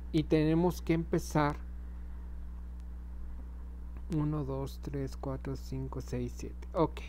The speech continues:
entonces en el que sigue, que es el número uno del otro, ¿sí? Vamos a tomar una lazada y vamos a empezar a perder a este. Entonces en el que sigue este tomo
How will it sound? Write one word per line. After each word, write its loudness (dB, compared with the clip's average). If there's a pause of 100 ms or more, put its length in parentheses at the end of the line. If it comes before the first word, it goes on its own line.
(920)
entonces 6
en 4
el 4
que 6
sigue, 8 (160)
que 4
es 0
el 2
número 6
uno 6
del 8
otro, 8 (880)
¿sí? 4 (380)
Vamos 2
a 0
tomar 4 (140)
una 2
lazada 4
y 4
vamos 0
a 0
empezar -4
a 0
perder -4
a 4
este. 2 (460)
Entonces -4
en -2
el -6
que -8
sigue 4 (100)
este 0 (180)
tomo 2